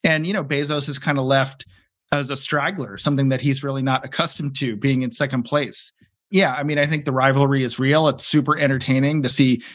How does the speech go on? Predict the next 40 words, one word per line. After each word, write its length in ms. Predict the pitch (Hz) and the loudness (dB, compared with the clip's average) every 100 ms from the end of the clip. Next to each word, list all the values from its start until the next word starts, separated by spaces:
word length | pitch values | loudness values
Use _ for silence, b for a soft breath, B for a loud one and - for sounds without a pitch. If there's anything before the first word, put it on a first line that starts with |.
| B - | B 4
Elon 420 | 151 151 147 147 | 6 8 6 4
exchange, 720 | 135 - 151 139 135 131 - | 0 -4 0 2 4 4 2
uh, 320 | - 131 127 139 | 2 4 4 2
you 120 | 135 | 2
know, 100 | 127 | 2
barbs 460 | 123 135 135 131 | 4 4 4 0
with 160 | 135 123 | -4 0
Jeff, 360 | 139 131 131 - | 2 2 0 -2
uh, 200 | 120 117 | -2 -2
over 220 | 117 123 | -2 -4
Twitter 320 | - 147 160 | 2 2 2
and 180 | 131 110 | 0 -2
sometimes 420 | 147 147 135 123 | -2 0 -2 -2
vice 240 | 131 123 | -4 -4
versa. 480 | - 123 123 165 151 B B B _ 147 | -4 -4 -2 -2 -4 B B B _ 2
And 460 | 139 135 139 135 - - | 4 4 0 -4 -8 -2
it'll 140 | 160 | 0
be 160 | 160 170 | 2 0
interesting 420 | 170 165 160 135 | -2 -2 -2 -4
to 60 | |
see 420 | - 143 139 131 135 B _ | -2 2 4 2 -2 B _
whether 360 | 131 135 135 131 | 4 6 4 0
Bezos 400 | 117 135 135 - | 0 2 2 0
commits 400 | - 147 139 - | 2 2 2 2
more 160 | 139 135 | 2 2
of 80 | |
his 140 | 117 - | -2 -6
time 340 | - 139 139 | 0 4 4
to 80 | 127 | 2
Blue 200 | 113 117 | 0 -2
Origin 440 | 113 117 113 127 | 0 0 2 2
now 160 | 120 120 | 2 2
that 140 | 123 | 2
he's 160 | 117 120 | 2 2
retiring 420 | 120 127 120 117 | 2 2 2 2
as 140 | 117 - | -2 0
C 260 | 123 123 | 0 2
E 60 | 127 | 2
O 120 | 127 | 2
and, 160 | 120 | -2